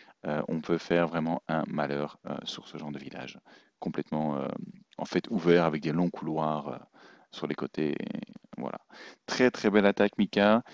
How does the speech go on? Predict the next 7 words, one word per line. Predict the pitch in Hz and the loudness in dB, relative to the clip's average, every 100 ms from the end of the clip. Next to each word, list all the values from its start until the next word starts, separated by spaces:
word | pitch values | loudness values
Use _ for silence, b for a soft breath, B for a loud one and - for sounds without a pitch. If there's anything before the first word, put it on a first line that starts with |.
| B B _ | B B _
Euh, | 85 85 85 | 0 4 2
première | - 107 98 92 | 2 2 2 4
guerre, | 95 98 98 | 4 4 4
première | - 98 92 | 2 0 2
guerre | 90 - | -2 -2
six | - 92 | 0 2
étoiles. | 87 - 92 95 95 | 0 2 2 4 2